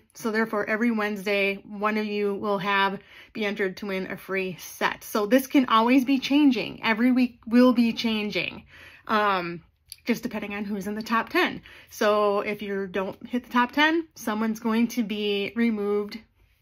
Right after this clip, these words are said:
from this chat, but you can always get back in the chat.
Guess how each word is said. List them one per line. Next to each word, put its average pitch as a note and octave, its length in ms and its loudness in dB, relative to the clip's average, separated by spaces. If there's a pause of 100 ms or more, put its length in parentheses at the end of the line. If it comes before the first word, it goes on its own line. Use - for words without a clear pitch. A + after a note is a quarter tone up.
from G3 400 -2
this F#3+ 180 -4
chat, A3 380 0 (320)
but - 80 -4
you G#3 100 -2
can G3+ 160 -6
always F#3 280 -2
get F3+ 200 -6
back F#3 220 -6
in F#4 160 2
the E4+ 80 2
chat. D4 280 -2